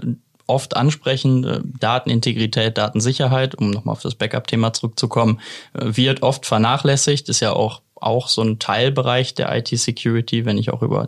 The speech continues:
Disaster Recovery et cetera nachdenke. Ähm, und eben mit dem Pi noch mal dieses Tool, dass ich auch schnell weiß, was passiert da bei mir, äh, auf Berechtigungsebene. Wir bewegen uns oft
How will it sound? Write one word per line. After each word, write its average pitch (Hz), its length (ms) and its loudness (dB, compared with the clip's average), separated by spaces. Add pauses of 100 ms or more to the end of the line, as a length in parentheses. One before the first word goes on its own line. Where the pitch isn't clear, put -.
Disaster 107 440 -2
Recovery 113 500 0
et - 120 -2
cetera 117 340 0
nachdenke. 110 600 2 (460)
Ähm, 104 480 2
und 107 420 2 (320)
eben 113 220 0
mit 110 120 2
dem 107 160 2
Pi 120 460 2
noch 113 220 0
mal 110 160 4
dieses 110 340 0
Tool, 127 380 2
dass 117 180 0
ich 110 160 -2
auch 104 180 -2
schnell 117 420 0
weiß, 120 360 -2
was - 120 -6
passiert - 420 -2
da 135 80 0
bei 127 140 0
mir, 123 300 2 (360)
äh, - 100 -2
auf 110 320 -2
Berechtigungsebene. 120 1200 2
Wir 110 380 2
bewegen 117 520 0
uns 113 200 2
oft - 420 -2